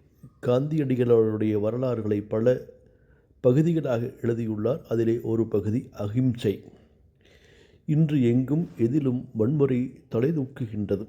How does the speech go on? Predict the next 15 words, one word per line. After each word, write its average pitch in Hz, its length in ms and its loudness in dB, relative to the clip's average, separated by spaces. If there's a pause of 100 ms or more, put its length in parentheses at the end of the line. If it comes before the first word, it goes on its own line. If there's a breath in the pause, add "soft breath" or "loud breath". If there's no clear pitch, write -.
(1500 soft breath)
தன்னலம் 156 540 4
கொண்டவர்கள் 120 600 2 (100)
வன்முறை 135 420 0 (440)
வழிமுறையை 120 580 2 (140)
பின்பற்றுகின்றனர். 104 1000 -4 (1000 soft breath)
எதற்கெடுத்தாலும் 120 1040 2
பல்லுக்கு 123 500 -2 (100)
பல், 143 240 -4
கல்லுக்கு 131 640 -4
கல் 123 280 -4
என்று 110 460 -2
வரிந்து 147 380 0
கட்டிக்கொண்டு 117 960 0 (260 loud breath)
சண்டை 127 400 2 (140)
இடுகின்றனர். 113 640 -4